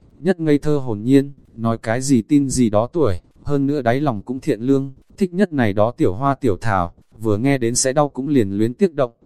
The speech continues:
nhẹ nhàng sờ sờ hoa chi, miệng lẩm bẩm nói, "Ta không trích,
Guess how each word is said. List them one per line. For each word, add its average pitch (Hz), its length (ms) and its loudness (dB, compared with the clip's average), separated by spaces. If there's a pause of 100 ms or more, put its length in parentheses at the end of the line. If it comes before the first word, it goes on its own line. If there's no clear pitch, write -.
(140)
nhẹ 120 220 -4
nhàng 107 260 -4
sờ 98 220 0
sờ 104 220 0
hoa 135 220 -4
chi, 151 340 -4 (240)
miệng 123 280 -2
lẩm 101 240 -2
bẩm 95 200 -2
nói, 104 320 -2 (240)
"Ta 139 160 2
không 143 200 -6
trích, 175 280 4